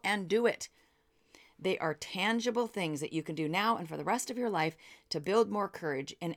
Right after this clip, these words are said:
every area of your life. Some of them will be fairly simple, fairly quick. Others will challenge you a little bit more.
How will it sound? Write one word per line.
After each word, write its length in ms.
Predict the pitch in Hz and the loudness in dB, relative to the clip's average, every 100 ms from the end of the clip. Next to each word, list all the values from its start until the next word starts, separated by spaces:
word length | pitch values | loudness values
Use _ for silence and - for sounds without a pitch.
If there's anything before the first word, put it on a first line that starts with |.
| 165 | 0
every 420 | 180 170 185 - | 0 0 -4 -2
area 320 | 165 165 160 | -2 0 -2
of 100 | 165 | -4
your 140 | 156 151 | -6 -6
life. 260 | 135 - - | -6 -12 -10
Some 280 | - 202 220 | -4 -2 -2
of 80 | |
them 160 | 214 202 | -2 -4
will 80 | 175 | -2
be 240 | 165 143 - - - | -2 -2 -6 -20 -18
fairly 340 | - 160 151 151 | -2 0 2 0
simple, 440 | - 226 226 220 | 0 0 2 0
fairly 320 | - 143 143 | 2 0 0
quick. 400 | - - 226 226 - - _ - | -4 4 4 2 -12 -20 _ 0
Others 400 | 165 165 147 - | 2 2 0 -4
will 80 | |
challenge 500 | 147 - 214 226 220 | -6 -2 2 2 2
you 100 | 208 | 0
a 40 | 190 | 0
little 240 | 185 214 | 2 2
bit 160 | 190 - | 2 -2
more. 380 | 175 143 117 | -4 -4 -6